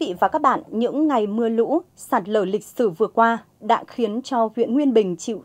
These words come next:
thiệt hại nặng nề nhất về người, nhà ở, hoa màu và các công trình giao thông.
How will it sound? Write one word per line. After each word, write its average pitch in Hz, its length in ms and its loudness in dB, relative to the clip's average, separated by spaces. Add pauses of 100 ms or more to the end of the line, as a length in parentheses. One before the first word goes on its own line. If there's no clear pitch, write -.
thiệt - 240 0
hại 214 200 -6
nặng 208 220 -4
nề 202 120 -4
nhất 262 260 0
về 196 240 -4
người, 190 360 0 (160)
nhà 190 260 -2
ở, 185 260 4 (180)
hoa 226 200 2
màu 185 320 2 (300)
và 185 320 2
các 311 180 -2
công 247 160 0
trình 185 320 -2
giao 214 120 0
thông. 208 240 2